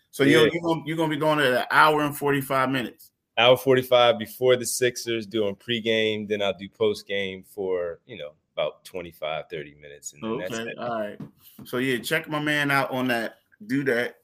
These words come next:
Speaker 1: Definitely do that. And then you can also follow D on Twitter at Divine G nine seventy-five, nine seven five.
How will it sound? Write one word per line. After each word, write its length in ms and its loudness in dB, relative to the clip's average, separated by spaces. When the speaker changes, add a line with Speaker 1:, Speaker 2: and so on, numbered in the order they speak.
Speaker 1:
Definitely 420 -2
do 200 -8
that. 280 -2
And 80 -8
then 80 -2
you 80 -8
can 160 -2
also 300 -2
follow 380 -4
D 200 -6
on 220 -6
Twitter 320 -6
at 160 -8
Divine 480 -4
G 240 -6
nine 320 -4
seventy-five, 760 -10
nine 260 -4
seven 300 -6
five. 320 -4